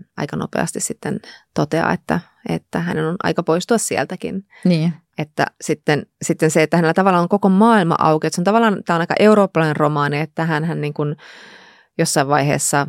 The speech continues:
Speaker 1: tässä on aika kiinnostava tää aika-ajatus, mutta jossain vaiheessa hän haluaa niin kuin löytää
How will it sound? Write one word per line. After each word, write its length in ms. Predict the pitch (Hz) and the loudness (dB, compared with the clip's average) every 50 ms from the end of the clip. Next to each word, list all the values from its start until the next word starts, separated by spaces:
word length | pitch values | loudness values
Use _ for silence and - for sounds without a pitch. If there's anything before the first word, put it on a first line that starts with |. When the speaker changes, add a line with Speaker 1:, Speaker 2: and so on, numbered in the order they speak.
| 147 - _ _ _ _ - | -6 -14 _ _ _ _ -8
Speaker 1:
tässä 240 | 147 147 - 151 | -8 -6 -6 -6
on 40 | 147 | -6
aika 140 | 147 143 143 | -6 -6 -6
kiinnostava 460 | - - 156 147 151 151 - - - | -2 0 0 0 0 0 -2 -4 -2
tää 140 | - 82 - - | 0 0 0 2
aika-ajatus, 640 | 165 180 175 - 165 156 151 147 147 143 156 - 160 | 2 2 2 2 2 2 2 2 0 -2 -4 -4 -6
mutta 180 | 151 - 175 | -6 -2 0
jossain 200 | 180 180 - 180 156 | 0 0 2 0 0
vaiheessa 240 | 151 151 - 151 147 143 - | 0 0 -2 -6 -6 -6 -4
hän 220 | 151 156 147 151 156 | -2 -2 0 0 2
haluaa 380 | 151 151 156 151 151 147 139 | 2 2 2 2 2 0 0
niin 140 | 139 147 151 | -2 -4 -4
kuin 160 | - 147 151 | -2 0 2
löytää 460 | 151 147 147 147 - 147 139 139 147 | 2 2 2 0 0 0 2 2 0